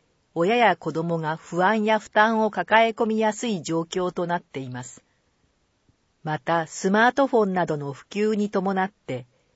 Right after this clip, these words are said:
子どものインターネットへの依存やインターネット上のいじめ問題などが発生しています。このような中、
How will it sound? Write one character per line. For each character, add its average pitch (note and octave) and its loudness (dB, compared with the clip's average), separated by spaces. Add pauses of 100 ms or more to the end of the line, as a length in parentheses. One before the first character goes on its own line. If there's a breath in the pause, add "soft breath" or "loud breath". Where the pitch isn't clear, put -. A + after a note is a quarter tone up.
(120)
子 F3 -2
ど F#3+ 4
も A3+ 4
の A3 4
イ F#3+ 2
ン A3+ -2
タ B3 6
ー A#3+ 4
ネ B3 2
ッ B3+ -4
ト G3 0
へ F3 4
の D3 -2
依 C#3 -6
存 F3 -2
や E3 -4
イ F3+ -4
ン A3 -4
タ A#3+ 4
ー A#3+ 4
ネ A3+ 0
ッ A3+ -10
ト A3+ 4
上 G#3 4
の G3+ 0
い E3 -4
じ G3+ -2
め A#3 0
問 A#3+ 2
題 F3+ 2
な D#3+ -4
ど D3+ -4
が C3 -8
発 B2+ -10
生 F3 -2
し - -10
て E3+ -6
い E3 -6
ま D3 -8
す。 - -20 (1300)
こ F#3 -6
の G#3+ 2
よ B3 4
う A#3 4
な G3+ 0
中、 C#3 -8